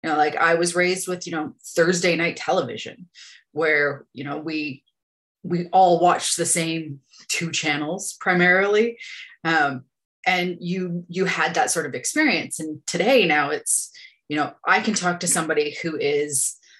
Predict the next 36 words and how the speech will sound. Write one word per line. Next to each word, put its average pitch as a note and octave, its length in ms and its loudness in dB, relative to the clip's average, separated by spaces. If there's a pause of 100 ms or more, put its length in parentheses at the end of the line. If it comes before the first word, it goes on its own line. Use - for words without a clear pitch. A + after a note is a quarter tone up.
(1300)
niche F#3 840 0 (460)
streaming, E3 800 -2 (100)
uh, C#3 360 -2 (160)
something F3 360 0
that's C#3+ 220 -4
up - 120 0
on C#3+ 140 -2
YouTube, G3 500 2 (300)
and D#3 80 -2
I D#3+ 60 0
can E3 100 -6
talk E3 180 0
to E3 60 -4
somebody D#3 320 0
else D3 300 2
who E3 200 -2
is C#3+ 480 -2 (320)
madly E3 320 0
in D#3 100 -2
love D3+ 180 0
with C3+ 160 -6
whatever D#3 400 0
dropped C#3+ 320 0
on C3+ 160 -4
Netflix - 580 -4
for C#3+ 180 -4
mass C#3+ 320 0
consumption. D3 640 0 (320)
And E3+ 120 0
we F3 80 2
have F3 240 0
that D3 180 2
opportunity D3 640 -4
to, B2+ 60 -8 (140)
to D#3 120 -2
see D3+ 560 2